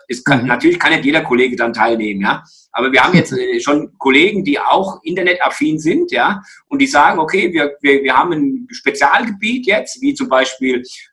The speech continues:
Speaker 1: ähm, Berufsunfähigkeitsversicherung für Krankenschwestern oder so etwas, ja. Und die können dann
Speaker 2: Mhm.
Speaker 1: eine Seite kriegen bei Workshops und arbeiten dann mit uns mit, ja.
Speaker 2: Ach, okay. Ja, ist
Speaker 1: Ja.
Speaker 2: ja spannend. Also wenn,
Speaker 1: Ja.
Speaker 2: wenn sich jemand von den Zuhörern berufen fehl-, äh, fühlt und eine interessante Idee hat, können die sich gerne bei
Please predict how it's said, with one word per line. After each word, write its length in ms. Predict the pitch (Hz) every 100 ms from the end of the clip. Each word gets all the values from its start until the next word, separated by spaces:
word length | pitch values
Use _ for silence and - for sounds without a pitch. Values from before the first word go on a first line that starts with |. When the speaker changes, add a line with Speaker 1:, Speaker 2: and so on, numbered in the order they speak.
| -
Speaker 1:
ähm, 420 | 120 120 117 117
Berufsunfähigkeitsversicherung 1200 | - 175 190 170 156 156 151 143 143 131 143 143
für 120 | 139 -
Krankenschwestern 580 | 147 233 - 196 196
oder 100 | 185
so 80 | 170
etwas, 380 | 175 175 175 175
ja. 240 | 131 180 - - -
Und 100 | -
die 100 | 202
können 220 | 196 190 202
dann 200 | 185 165
Speaker 2:
Mhm. 80 | 180
Speaker 1:
eine 100 | 170
Seite 400 | 156 175 190 196
kriegen 280 | 143 135
bei 200 | 135 131
Workshops 480 | 135 143 - 160 190
und 80 | 147
arbeiten 380 | 139 156 175 165
dann 220 | 147 160
mit 120 | 160 156
uns 180 | 151 135
mit, 180 | 117 -
ja. 180 | 101 120 _ _ _ _ _ _ _ - -
Speaker 2:
Ach, 120 | 180 -
okay. 480 | 160 151 165 101 - _
Ja, 140 | 151 143
ist 80 |
Speaker 1:
Ja. 60 | 131
Speaker 2:
ja 60 | 170
spannend. 540 | - 139 104 - - -
Also 200 | 139 143
wenn, 140 | 175
Speaker 1:
Ja. 60 | 160
Speaker 2:
wenn 100 | 175
sich 160 | 180 156
jemand 240 | 180 170
von 100 | 175
den 100 | 156
Zuhörern 480 | 143 175 160 160 156
berufen 440 | 139 156 185 190
fehl-, 340 | 165 185 185 180
äh, 200 | 160 160 160
fühlt 320 | 185 190 185
und 280 | 151 160 156
eine 320 | 151 147 143
interessante 520 | 113 - - 156 160
Idee 260 | 127 135 151
hat, 180 | 151 -
können 140 | 156
die 60 | 139
sich 180 | 135
gerne 180 | 147 139
bei 160 | 131